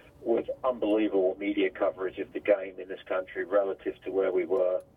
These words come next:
ten years ago, and certainly when I came to this country back in nineteen eighty-seven. Um, so that is to say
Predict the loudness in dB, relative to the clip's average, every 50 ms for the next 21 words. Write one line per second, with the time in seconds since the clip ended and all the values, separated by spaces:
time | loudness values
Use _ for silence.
0 | -20 -20 _ -20 -20 -20 -20 -20 -20 -20 -20 -20 -4 0 0 2 2 2 -2 -2
1 | -2 0 2 2 2 2 2 -2 -4 -6 -4 -2 0 0 0 -2 -4 -4 -2 -2
2 | -2 -2 -2 -4 -6 -6 -10 -16 -10 -4 -2 -2 -2 -4 -6 -6 0 0 0 0
3 | -2 -10 -12 -8 -8 -8 -8 -8 -12 -14 -12 -12 -14 -14 -14 -12 -12 -10 -10 -8
4 | -2 0 0 0 0 -2 -12 -16 -20 -20 -20 -20 -18 -18 -14 -6 -2 0 0 0
5 | -2 -2 -2 2 2 2 0 0 -4 -8 -8 -14 -14 -6 0 0 0 2 0 -2
6 | -4